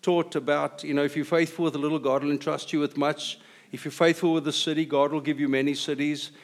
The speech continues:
Well, this is that for Sam, that, uh, she is now stepping into that space of helping the other cities that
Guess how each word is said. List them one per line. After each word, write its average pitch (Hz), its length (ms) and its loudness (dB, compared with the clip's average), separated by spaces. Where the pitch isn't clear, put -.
Well, 160 440 2
this 170 360 2
is 190 220 0
that 165 360 4
for 143 220 -6
Sam, 127 580 -2
that, 143 380 2
uh, 143 160 4
she 196 260 0
is 185 140 0
now 165 160 2
stepping 175 480 0
into 156 260 0
that 151 240 2
space - 480 2
of 131 120 -4
helping 160 520 2
the 135 140 0
other 160 260 2
cities 151 540 0
that 135 120 -2